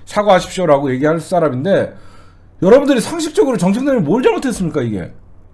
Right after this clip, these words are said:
어? 그럼에도 불구하고 이재명 후보를 위해서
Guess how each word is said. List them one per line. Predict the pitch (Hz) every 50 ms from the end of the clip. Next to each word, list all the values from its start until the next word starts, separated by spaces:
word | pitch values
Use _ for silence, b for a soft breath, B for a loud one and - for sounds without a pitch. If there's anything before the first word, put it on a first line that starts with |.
| - _ - - _ - -
어? | 143 165 226 262 - - b b b b b b b -
그럼에도 | - 196 240 262 277 262 254
불구하고 | 190 185 185 202 202 247 233 214 196 220 226 196
이재명 | 160 170 202 214 262 254 254 247 226
후보를 | 208 262 277 294 285 269 233 196
위해서 | 165 151 143 131 131 202 214 190 151 113 90 -